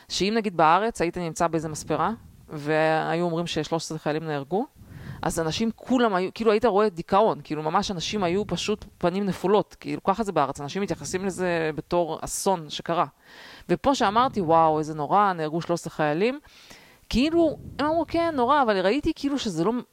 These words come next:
לא שזה לא מזיז להם, אבל זה כאילו מרגיש להם foreign war, שזה כל, שזה נורא רחוק מהם.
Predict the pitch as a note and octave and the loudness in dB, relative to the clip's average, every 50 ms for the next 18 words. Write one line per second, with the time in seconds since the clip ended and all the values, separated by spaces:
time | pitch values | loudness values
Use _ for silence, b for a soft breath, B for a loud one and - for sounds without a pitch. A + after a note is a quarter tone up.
0 | _ - - D#4 - - - - D4+ C#4+ C4+ A#3+ G#3 F3+ - E3+ G3 G3+ G3+ A#3+ | _ -4 -4 -4 -2 -2 0 0 2 2 2 2 0 -2 -2 -4 -4 -4 -2 -2
1 | C4 C#4 D4 B3 - E3+ F3 E3 E3+ - C4 C#4+ C4 G3+ D#3 D#3 E3+ A3+ - - | -2 -2 -4 -4 -2 -2 -2 -2 -2 -2 -2 0 0 0 -2 -2 -4 -4 -2 -2
2 | C#4+ C4+ A3+ - - - F3+ G3 G3 F#3+ F3 D#3+ D#3 D#3+ C#3+ C#3 - - - E3+ | -2 -2 -2 -4 -2 2 2 4 4 2 0 0 0 0 0 0 -4 -8 -10 -8
3 | D3+ D3 E3 D#3 - - - - - - F3 D#3+ - - - - - F3 D#3+ E3+ | -6 -4 -4 -4 -6 -6 -12 -10 -4 -2 -2 -2 -2 -6 -8 -8 -6 -6 -4 -2
4 | F3+ D#3+ F3+ A#3 A3+ G#3+ - - G3+ - F#3 E3+ D#3 C3 C3+ | 2 4 4 4 4 0 -2 -6 -6 -4 -6 -6 -6 -8 -10